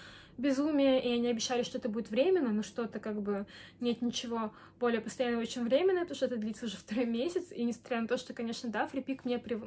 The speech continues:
приносит там по пять-шесть евро в месяц, но, м, мне кажется, что это не стоит того, м, не знаю. Я, короче, пока так и не определилась, я пока туда больше не гружу, я не знаю, буду ли я грузить туда еще.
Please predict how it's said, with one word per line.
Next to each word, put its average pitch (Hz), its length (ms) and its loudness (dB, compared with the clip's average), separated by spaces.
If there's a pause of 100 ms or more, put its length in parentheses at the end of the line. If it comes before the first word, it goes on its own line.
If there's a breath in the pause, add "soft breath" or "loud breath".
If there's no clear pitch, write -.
приносит 233 520 -4
там 220 220 -2
по 208 260 -4 (520 loud breath)
пять-шесть 233 680 4
евро 220 260 0
в 208 80 -8
месяц, 381 540 -2 (420 loud breath)
но, 254 440 6 (460)
м, 233 560 2
мне 240 260 4
кажется, 294 440 -2
что - 200 0
это 269 420 4
не 240 420 0
стоит 285 440 0 (120)
того, 240 440 0
м, 220 720 0 (500)
не 254 80 -2
знаю. 214 380 -2 (380 loud breath)
Я, 285 140 2
короче, 302 340 0
пока 285 260 2
так 262 180 0
и 262 40 4
не 247 100 0
определилась, 254 640 4
я 269 80 2
пока 262 220 -2
туда 233 180 -4
больше 233 300 -2
не 226 100 0
гружу, 240 340 2
я 294 140 2
не 254 100 2
знаю, 240 280 -2
буду 233 220 -2
ли 214 60 -2
я 220 60 -4
грузить 233 300 -2
туда 214 160 -6
еще. 359 400 -2